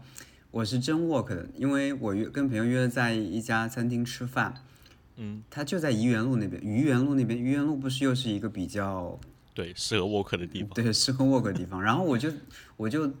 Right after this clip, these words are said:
Speaker 2: 从，嗯，哎，那个叫什么？上海那个大公园，世纪公园嘛，哎，什么，
Speaker 1: 嗯。
Speaker 2: 什-，叫什么的？
Speaker 1: 啊，世纪公园，在浦东。
Speaker 2: 就是上海有个，有个大公园，那个叫什么？那一站，就离那边大概几站路吧。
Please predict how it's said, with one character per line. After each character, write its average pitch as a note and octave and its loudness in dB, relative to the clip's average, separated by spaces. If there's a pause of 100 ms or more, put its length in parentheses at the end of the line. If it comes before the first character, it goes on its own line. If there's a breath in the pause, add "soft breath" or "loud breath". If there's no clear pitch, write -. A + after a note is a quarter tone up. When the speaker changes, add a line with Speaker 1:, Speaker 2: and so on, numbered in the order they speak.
(420)
Speaker 2:
从， G#2+ -4 (920 loud breath)
嗯， G#2+ -4 (440)
哎， A2 -8 (200)
那 A#2 -2
个 A2+ -4
叫 A2+ -4
什 G#2+ -6
么？ G2 -4
上 C3 -4
海 A2 0
那 G#2 -2
个 A2 -2
大 A#2 2
公 A2+ 0
园， G#2 -2
世 - -4
纪 A#2 -2
公 A#2 -2
园 G2+ -4
嘛， G2+ -8
哎， G2 -10
什 - -8
么， F#2 -6
Speaker 1:
嗯。 E2 -10
Speaker 2:
什-， - -14 (220)
叫 G#2 -6
什 G2+ -6
么 E2+ -8
的？ F2 -8
Speaker 1:
啊， - -4
世 - -4
纪 C#3 -2
公 C3+ -2
园， F2+ -8 (480)
在 A2 -4
浦 - -4
东。 G3 0
Speaker 2:
就 - -
是 F#3 0
上 F#3 2
海 D#3 2
有 B2 2
个， G#2 -4 (240)
有 A2+ -2
个 A2+ -2
大 D3+ 2
公 D3 2
园， A2 0
那 B2 -2
个 A2+ -2
叫 G#2 -4
什 G2 -6
么？ F#2 -2
那 G#2+ 0
一 G2+ -2
站， F#2+ -6
就 D#3+ -2
离 A#2+ 4
那 D3+ 6
边 D#3 0
大 D#3 -2
概 C#3+ -4
几 G2+ -6
站 B2 0
路 D3 0
吧。 F2 -6